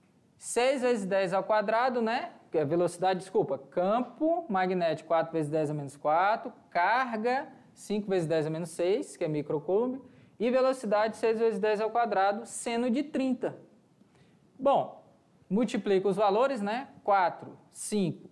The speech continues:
e seis, cento e vinte. Repete a base, soma os expoentes, no caso, né? Menos quatro, menos seis mais dois.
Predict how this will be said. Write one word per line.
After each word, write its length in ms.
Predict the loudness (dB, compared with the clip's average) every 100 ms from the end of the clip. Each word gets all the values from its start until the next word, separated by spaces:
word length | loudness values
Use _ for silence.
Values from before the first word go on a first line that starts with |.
| -6
e 100 | -6
seis, 640 | -2 2 2 0 -6 -18 _ _ _ _ _ _ _ _
cento 340 | -4 -2 0
e 60 | 0
vinte. 500 | 0 -2 -4 -14 -20 -20 _ _ _ _ _ _
Repete 640 | -8 -2 0 2 2 2 0
a 80 |
base, 500 | 2 4 4 2 -2
soma 720 | -6 -6 -4 0 4 4 4 2
os 140 | 0
expoentes, 840 | -2 -4 0 0 0 -4 -10 -8
no 140 | -6 -4
caso, 400 | 0 2 2 -2
né? 160 | -2
Menos 380 | -2 -2 -4 -2
quatro, 420 | 0 2 2 -2
menos 320 | -6 -4 -4
seis 340 | -4 -2 0 -2
mais 320 | -4 -6 -6
dois. 720 | -2 0 2 0 -4 -12 -18